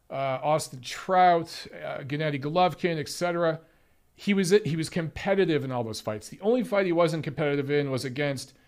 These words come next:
Floyd Mayweather because he was basically a prospect when he did that fight.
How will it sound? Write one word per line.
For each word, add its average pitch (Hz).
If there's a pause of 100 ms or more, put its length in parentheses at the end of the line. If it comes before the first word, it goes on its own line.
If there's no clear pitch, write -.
(340)
Floyd 139
Mayweather 180
because 143
he 143
was 135
basically 139
a 117
prospect -
when 135
he 123
did 120
that 117
fight. 107